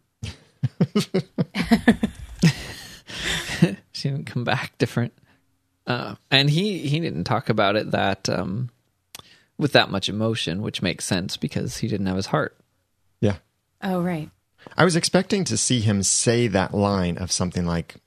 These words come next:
Speaker 2: "Hmm, I've gotten so used to not having it, I don't think
Speaker 1: Mm-hmm.
Speaker 2: I'll put it back in."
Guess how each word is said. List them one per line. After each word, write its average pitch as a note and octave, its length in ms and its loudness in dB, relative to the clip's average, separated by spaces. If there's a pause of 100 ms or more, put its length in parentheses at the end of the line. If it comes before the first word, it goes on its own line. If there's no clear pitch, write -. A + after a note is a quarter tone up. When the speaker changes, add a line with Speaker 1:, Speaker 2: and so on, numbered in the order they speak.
Speaker 2:
"Hmm, F#2+ 200 2 (160)
I've G2+ 140 0
gotten G#2+ 220 2
so G#2 180 0
used F#2+ 300 -2
to F2+ 240 0 (180)
not G2 260 2
having F#2+ 380 0
it, F2 200 -2
I F#2 60 -2
don't F#2 180 -2
think G#2 140 2
Speaker 1:
Mm-hmm. G2+ 80 0
Speaker 2:
I'll F2 40 -4
put F2+ 160 -2
it - 80 -8
back - 220 -6
in." - 220 -4